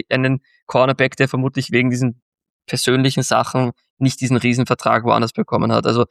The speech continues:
ich denke, man kann jetzt natürlich die Diskussion aufmachen, welche waren die anderen Cornerbacks, aber ich find rein leistungstechnisch hätte man dem ähnliche Verträge ge-, geben können, auch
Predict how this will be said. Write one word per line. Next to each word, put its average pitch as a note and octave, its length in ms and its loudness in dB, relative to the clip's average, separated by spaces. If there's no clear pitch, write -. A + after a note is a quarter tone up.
ich - 120 -18
denke, B2 440 0
man C3 120 0
kann C3 160 0
jetzt C3+ 140 -2
natürlich C3+ 220 -2
die - 80 -6
Diskussion B2 380 0
aufmachen, A#2 340 0
welche A#2+ 160 -2
waren A#2 120 2
die A#2+ 100 2
anderen A#2 260 2
Cornerbacks, B2 580 0
aber A#2 140 -4
ich A2+ 100 -4
find B2 220 0
rein A#2+ 260 2
leistungstechnisch C#3 1200 0
hätte A#2+ 240 -2
man A#2 180 2
dem B2 120 2
ähnliche B2 360 0
Verträge A#2+ 360 -2
ge-, A2+ 160 -2
geben A#2 280 -2
können, A2+ 280 0
auch - 280 -2